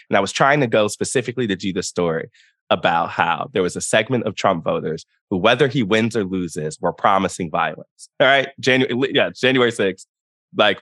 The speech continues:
pre-January sixth, some of these people end up at the Capitol. But it was, I was really, like, convinced about this story about, like, the need to talk about the prospect of outside of electoral results, there could be something crazy.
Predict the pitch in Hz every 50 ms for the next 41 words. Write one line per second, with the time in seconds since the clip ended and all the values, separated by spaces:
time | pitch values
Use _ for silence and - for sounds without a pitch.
0 | _ _ - 190 233 240 208 214 196 190 185 180 151 - 139 131 - _ _ _
1 | _ - 170 170 170 143 180 165 143 127 - 151 165 - 156 147 - 135 127 120
2 | - 110 - 110 98 95 - - 92 90 87 _ _ _ _ - - 143 160 151
3 | 151 131 120 113 - _ 143 147 143 139 117 135 165 196 196 196 180 160 139 113
4 | - - 127 104 92 117 117 110 110 - - 117 104 101 95 - - 98 92 -
5 | - 98 92 90 90 87 87 85 - - _ _ _ _ - 165 80 107 95 87
6 | 87 87 - 95 92 90 - _ 110 95 104 113 127 123 127 123 120 - 113 -
7 | - 107 98 98 - - 98 82 92 87 85 82 - _ - 82 - 117 107 101
8 | 110 - - - 92 85 82 - _ _ _ _ _ _ _ - 101 95 - 107
9 | 180 - - 143 139 143 143 147 139 131 120 113 - - - 117 101 101 92 95
10 | 87 - 90 82 80 76 - - - - 95 - - 87 80 87 - - 104 95
11 | - - - - 104 - - 143 135